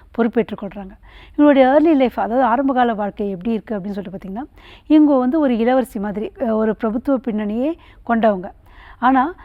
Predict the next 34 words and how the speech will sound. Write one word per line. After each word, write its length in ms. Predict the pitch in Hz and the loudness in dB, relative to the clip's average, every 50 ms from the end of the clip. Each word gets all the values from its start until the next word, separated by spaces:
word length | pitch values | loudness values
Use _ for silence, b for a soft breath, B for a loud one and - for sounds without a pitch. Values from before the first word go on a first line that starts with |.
| b b | b b
இந்த 260 | - 247 226 180 220 226 | -2 -2 0 2 4 4
ஜாலியன்வாலா 520 | 233 294 359 359 349 302 302 285 277 269 | 4 4 4 4 2 4 2 4 2 2
பாக் 300 | 214 226 208 - - - | 0 -2 -4 -6 -6 -4
படுகொலைக்கு 420 | 220 208 254 254 233 220 202 - | -2 0 0 2 0 0 -2 -4
அப்புறம் 200 | 208 185 - 262 | -8 -6 -4 -4
வந்து 220 | 254 226 202 285 254 | -2 -2 -2 -2 -2
பிரிட்டிஷ் 380 | 208 240 240 277 311 269 - | -2 -2 0 0 -2 0 0
அரசு 240 | 247 202 - - 202 | -2 -4 -4 -8 -10
மேல 180 | 202 202 202 240 | -6 -4 -2 -2
அவங்களுக்கு 280 | 262 247 220 190 202 | -2 -2 -2 -4 -6
வந்து 200 | 196 196 269 302 b b b b b b | -6 -6 -6 -6 b b b b b b
வெறுப்பு 280 | 226 233 262 226 - 226 | 0 0 0 0 0 -2
ஏற்படுகின்றது. 600 | 208 - - 214 202 185 190 175 180 185 180 208 _ B B B B B B B B B | -2 -2 -4 -8 -8 -8 -8 -8 -10 -12 -14 -16 _ B B B B B B B B B
அதே, 280 | - 254 277 330 349 359 | 2 4 4 6 6 6
அதனால 380 | 349 269 233 269 302 330 349 320 | 4 4 4 2 2 2 2 2
என்ன 200 | 285 269 311 311 | 2 2 2 2
ஆகுது 260 | 294 269 233 277 269 | 2 2 2 0 0
அப்படின்னு 80 | 233 | 0
சொல்லிட்டு 280 | 254 254 240 208 190 214 | -2 -4 -4 -6 -6 -8
கேட்டிங்கன்னா, 260 | 175 214 196 214 254 269 | -8 -8 -8 -6 -4 -2
அவங்களுடைய 240 | 254 233 220 214 - - | -2 -2 -2 -4 -4 -4
பிரபுத்துவ 600 | 220 220 226 240 320 302 - - - 311 302 277 | -4 -4 -2 -2 -4 -6 -6 -4 0 2 2 2
வாழ்க்கையை 440 | 233 226 220 214 - 233 214 196 196 | 2 0 -2 -2 -4 -6 -6 -6 -6
விட்டுட்டு 320 | - 196 - - 262 311 b b b b b b | -8 -10 -8 -6 -6 -6 b b b b b b
இந்திய 240 | - 254 277 339 311 | 2 4 6 6 4
போ-, 340 | 233 - 254 247 240 240 233 | 4 2 2 2 4 2 2
சுதந்திர 460 | 214 - - 262 269 269 285 302 277 | 0 -2 -2 -2 0 0 2 0 0
போராட்டத்துல 440 | 208 - 220 208 190 202 196 - 214 | 0 -2 -4 -4 -4 -4 -6 -8 -8
வந்து 160 | 185 208 254 | -6 -4 -2
அவங்க 60 | 262 | -2
வந்து 200 | 226 214 202 226 | -2 -2 -4 -4
நிறைய 260 | 214 208 190 202 226 | -6 -4 -4 -4 -4
பங்கேற்றுக் 460 | 208 - 208 196 196 220 185 - 214 - | -6 -6 -8 -8 -6 -8 -8 -8 -12 -12
கொள்கிறார்கள். 520 | 214 202 180 196 196 196 190 - 240 | -10 -10 -10 -10 -10 -10 -10 -10 -12